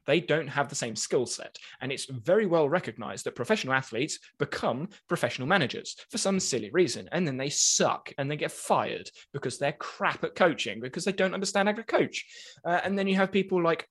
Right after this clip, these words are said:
whether you like him or hate him, Mourinho, who didn't play professional football because he wasn't that good at football. But he's an extremely competent coach and manager. Not so much now, but he is. He, he understands a lot of it.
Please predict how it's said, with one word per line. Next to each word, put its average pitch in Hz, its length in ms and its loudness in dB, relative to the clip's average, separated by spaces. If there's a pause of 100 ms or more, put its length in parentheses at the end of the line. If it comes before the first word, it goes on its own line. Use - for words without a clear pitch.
whether 135 200 -2
you 120 140 -4
like 131 260 4
him 196 120 4
or 127 100 2
hate 143 220 0
him, 185 240 -2
Mourinho, 123 520 0 (240)
who 147 240 -4
didn't 170 300 0
play 165 180 2
professional 135 400 -4
football - 320 2
because 208 200 -6
he 208 100 0
wasn't 139 360 -2
that 127 200 -6
good 143 300 0
at 120 180 -6
football. - 380 0 (360)
But 165 300 2 (120)
he's 165 180 -2
an 185 80 -2
extremely 202 760 2
competent 202 540 0
coach 196 260 0
and 185 140 -2
manager. 151 420 -6 (540)
Not 151 180 -2
so 147 120 -6
much 123 220 -6
now, 117 260 -4 (240)
but 160 160 6
he 202 120 -2
is. 190 340 -2
He, 160 140 -2
he 175 220 -2
understands 175 520 -2
a 139 40 -2
lot 147 140 2
of 123 80 -6
it. - 140 -10